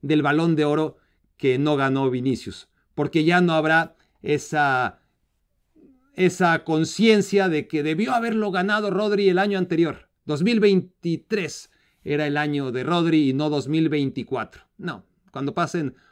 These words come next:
los años suficientes, Rodri será considerado un jugador de época que la estaba rompiendo a mitad de los años veinte y que por eso ganó el Balón de Oro. Un jugador legendario, ya lo es,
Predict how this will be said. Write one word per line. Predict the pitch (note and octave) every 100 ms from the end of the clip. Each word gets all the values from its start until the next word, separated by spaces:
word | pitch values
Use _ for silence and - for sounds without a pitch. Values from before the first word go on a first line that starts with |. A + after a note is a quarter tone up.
| _
los | C3 C#3
años | E3 E3+ E3+ -
suficientes, | - D#3 C#3+ G3 G3+ G3+ G3 - _ -
Rodri | D3 D#3 D#3
será | - C3 D3+ F3 _ _ _ -
considerado | C#3+ C3+ C3+ D#3+ E3 D#3+ -
un | E3
jugador | - D3+ D3 D#3+ C#3+
de | E3+
época | G3 G3 G#3 G#3 _ _ _
que | - C3+
la | B2
estaba | - E3 D#3+
rompiendo | C#3 C#3 C3+ D#3+ D3 A2 - -
a | B2
mitad | A#2+ - C3+ C3 _
de | C3 A#2+
los | A#2+ C#3
años | C3 C3 A#2+
veinte | E3 D#3+
y | G#3+
que | C#3
por | - C3+
eso | D3+ - B2
ganó | A2+ B2 B2+ _ _ _
el | B2+ B2
Balón | A#2 A#2+ C3+ C3+
de | B2+
Oro. | A2+ F#2 _ _ _
Un | C#3
jugador | C3+ C3+ B2+ C#3 D3+ D3 E3
legendario, | C#3+ C3+ C#3 D3 E3 C3 G2 _ _ _ _ -
ya | B2 D3
lo | D3
es, | D3 -